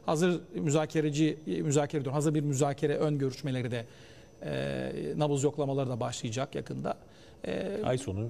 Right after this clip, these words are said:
Speaker 2: yanılmıyorsam ay
Speaker 1: evet,
Speaker 2: sonu
Speaker 1: yani
Speaker 2: gelecek.
Speaker 1: maalesef aynı şeyleri tekrar söylüyor gibi oluyoruz ama bunlar önemli. Tekrar tekrar vurgulamak çok önemli.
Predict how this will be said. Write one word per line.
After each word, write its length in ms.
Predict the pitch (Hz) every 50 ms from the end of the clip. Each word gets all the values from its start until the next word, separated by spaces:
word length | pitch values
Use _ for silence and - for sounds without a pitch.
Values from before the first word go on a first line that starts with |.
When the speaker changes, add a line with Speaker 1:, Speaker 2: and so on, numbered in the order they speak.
| - 117 120
Speaker 2:
yanılmıyorsam 460 | 117 113 110 101 90 87 92 117 113
ay 60 | 113
Speaker 1:
evet, 100 | - - -
Speaker 2:
sonu 120 | 92 98
Speaker 1:
yani 160 | - - - 254
Speaker 2:
gelecek. 160 | 247 247 - - - - - - -
Speaker 1:
maalesef 440 | 214 240 302 302 208 - 226 - -
aynı 220 | 202 220 226 220
şeyleri 220 | - 220 220 208
tekrar 260 | - 208 170 208 202 -
söylüyor 300 | - 208 208 208 208 180
gibi 140 | 170 151
oluyoruz 280 | 151 156 165 180 185 233
ama 120 | 254 208
bunlar 200 | 185 185 185 170
önemli. 340 | 170 170 175 180 175 180 175
Tekrar 300 | 180 160 131 180 185 175
tekrar 220 | 170 180 - 175 160
vurgulamak 440 | 147 139 139 151 151 147 139 127 -
çok 160 | 190 175 202
önemli. 260 | 190 185 190 240 -